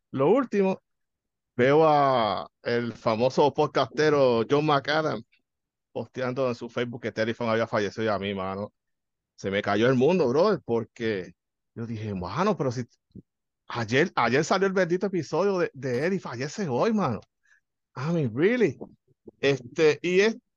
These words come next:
y yo sé que después todo el mundo en la vida tiene su final, mano, pero hay gente que uno no está preparado para verlos irse, mano, y Terry Funk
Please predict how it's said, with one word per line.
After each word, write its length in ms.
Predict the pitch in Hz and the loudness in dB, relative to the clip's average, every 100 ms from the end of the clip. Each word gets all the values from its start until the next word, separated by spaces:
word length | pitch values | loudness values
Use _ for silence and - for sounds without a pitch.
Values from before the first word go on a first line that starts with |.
| _ _ - | _ _ -8
y 100 | 180 | 0
yo 120 | 208 | 0
sé 140 | 330 | 0
que 80 | 302 | 0
después 380 | 285 269 269 311 | 0 2 0 2
todo 200 | 254 240 | 2 2
el 80 | 254 | 2
mundo 200 | 262 269 | -2 -2
en 60 | |
la 120 | 254 233 | -2 -2
vida 220 | 247 247 | -2 0
tiene 180 | 247 247 | 0 0
su 160 | 254 | -2
final, 380 | 254 226 170 226 | -2 -4 -2 -4
mano, 300 | 156 202 214 | -4 -4 -4
pero 160 | 156 135 | -6 -6
hay 80 | 147 | -6
gente 320 | 196 214 226 | -6 -4 -4
que 220 | 226 202 | -2 -2
uno 360 | 180 185 208 202 | -2 -2 -2 -2
no 100 | 180 | -2
está 180 | 202 | -4
preparado 640 | 196 202 208 180 147 175 180 | -4 -6 -4 -2 0 0 -2
para 240 | 165 151 | -2 -2
verlos 320 | 139 143 160 | -2 -6 -4
irse, 360 | 135 131 143 - | -6 -6 -8 -6
mano, 280 | 107 123 139 | -6 -6 -8
y 60 | |
Terry 260 | 101 113 127 | -6 -6 -6
Funk 340 | - 135 135 | -4 -6 -6